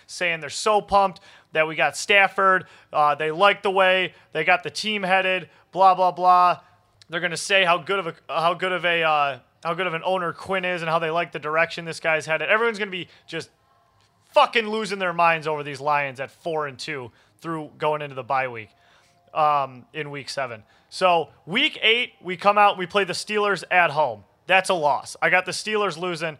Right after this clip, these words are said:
Uh, Le'Veon, Toe Brown, too many weapons there on the offense. I just don't think we're able to shut down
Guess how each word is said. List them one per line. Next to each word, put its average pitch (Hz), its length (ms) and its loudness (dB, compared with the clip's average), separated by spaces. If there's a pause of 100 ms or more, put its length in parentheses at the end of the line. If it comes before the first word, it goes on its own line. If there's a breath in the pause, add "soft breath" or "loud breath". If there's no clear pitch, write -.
(400 soft breath)
Uh, 143 180 2
Le'Veon, 190 600 2
Toe 202 240 2
Brown, 170 400 2
too 254 200 -6
many 214 200 -4
weapons 180 380 0
there 165 140 0
on 160 120 0
the 151 80 -6
offense. 151 580 -2 (100)
I 156 300 4
just 147 220 -10
don't 170 240 -2
think 165 180 -8
we're 151 200 -4
able 143 200 -8
to 131 60 -10
shut - 340 -4
down 139 340 -2